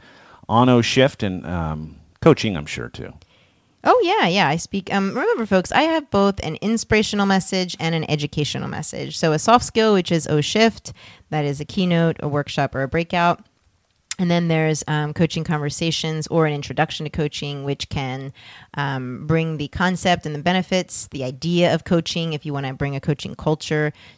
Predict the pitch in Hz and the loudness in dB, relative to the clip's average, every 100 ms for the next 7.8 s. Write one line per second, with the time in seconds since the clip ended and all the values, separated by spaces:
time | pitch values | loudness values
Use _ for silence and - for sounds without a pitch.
0 | - 147 139 147 - 156 151 151 - - | -10 -4 -2 -2 -2 -2 -2 -4 -8 -14
1 | - - - 233 262 269 277 - - - | -20 -16 -4 0 0 0 -2 -4 -8 -2
2 | 202 220 214 208 240 233 220 220 220 226 | 2 2 2 -2 0 2 4 4 4 4
3 | 220 196 196 190 196 196 - - 214 180 | 2 4 2 2 2 2 0 -4 -2 -2
4 | 151 139 160 151 185 160 156 151 151 143 | -2 -4 -4 -4 -2 -2 -4 -6 -8 -10
5 | - - 160 160 147 143 139 135 - - | -10 -2 -2 0 -2 0 0 0 -4 -14
6 | - 151 143 139 139 - - 160 156 151 | -10 -6 -6 -6 -8 -8 -10 -4 -2 -2
7 | 156 143 135 135 143 135 139 135 | -2 -4 -6 -6 -6 -6 -6 -8